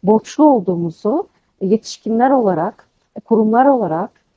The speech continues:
e, bu politikaları sağlamak ve yerine getirmek gibi yükümlülüğümüz olduğunu tekrar hatırlamamız gerektiğini ve çocuk haklarındaki kazanımlarımızı daha ileri perspektife ç-,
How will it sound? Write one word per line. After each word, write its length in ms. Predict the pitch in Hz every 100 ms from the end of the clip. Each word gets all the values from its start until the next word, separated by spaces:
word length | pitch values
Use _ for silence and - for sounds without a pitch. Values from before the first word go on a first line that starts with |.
| _ _
e, 220 | 190 190 190
bu 60 |
politikaları 560 | 277 294 - - 226 262
sağlamak 760 | - 208 208 208 233 330 _ 240
ve 160 | 226
yerine 340 | 233 214 214 262
getirmek 540 | 220 - 220 247 277
gibi 160 | 196 220
yükümlülüğümüz 640 | 214 - 208 208 247 247
olduğunu 480 | 185 165 165 190 285 _ _ _
tekrar 320 | - 330 277
hatırlamamız 680 | 262 240 - 214 214 226 247
gerektiğini 720 | 196 185 - - 165 180 247 - _ _ -
ve 80 | 214
çocuk 280 | - 320 -
haklarındaki 1500 | 277 - 220 214 196 190 _ _ - - 180 180 202 _
kazanımlarımızı 840 | - 190 196 190 180 180 190 226
daha 220 | 202 208 247
ileri 280 | 220 202
perspektife 580 | 180 190 - 180 _ -
ç-, 180 | 180 _